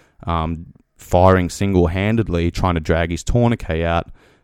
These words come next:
Uh, my man Rob, as we laid down covering fire, Tamps and I laid down cover fire, uh, Rob pushed over and put Seamus's tourniquet on. Once the firing died down, then I pushed over and, uh, dragged Seamus in the cover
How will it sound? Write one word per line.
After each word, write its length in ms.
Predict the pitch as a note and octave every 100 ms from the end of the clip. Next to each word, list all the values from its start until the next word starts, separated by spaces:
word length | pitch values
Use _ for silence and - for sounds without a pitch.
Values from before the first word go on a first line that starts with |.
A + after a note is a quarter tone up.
| -
Uh, 280 | E2+ E2 D#2+
my 160 | F2+
man 300 | F#2 F#2+ F#2
Rob, 360 | F2 F#2 A2+ A#2
as 240 | F#2 F2+
we 120 | F#2+
laid 280 | F2+ E2+ F2
down 280 | E2+ E2+ F2
covering 400 | - F#2 G2 F#2+
fire, 560 | - F#2+ G2+ B2 C3 A#2
Tamps 360 | - E2 F2+ -
and 80 | F2
I 100 | E2+
laid 240 | E2 E2+
down 180 | E2+ E2
cover 300 | - G2+ -
fire, 440 | - A2 G#2+ A2 - _ _ _
uh, 200 | D#2+ D#2 E2
Rob 260 | F#2+ F#2
pushed 300 | - G2 -
over 260 | F#2 F2+ F2
and 100 | F2+
put 200 | - F#2
Seamus's 480 | - E2+ F2 - D2+
tourniquet 520 | - B2 B2 - D#2+
on. 200 | D#2+ F2
Once 240 | A#2 B2
the 340 | - G#2 F2+ F2
firing 520 | - - F2 F#2 F2+ F2
died 360 | E2+ E2 E2+
down, 420 | F2+ E2+ F2+ A2+ - _ _ _ -
then 300 | F2+ F2 F2
I 120 | -
pushed 380 | - G#2 - F2+
over 440 | F2 F#2 G#2 G#2
and, 260 | F2+ E2+ -
uh, 300 | E2 E2 E2
dragged 340 | E2 E2+ E2
Seamus 440 | - F2 F2 F2 -
in 100 | F2
the 60 |
cover 500 | - E2 E2+ G#2 B2+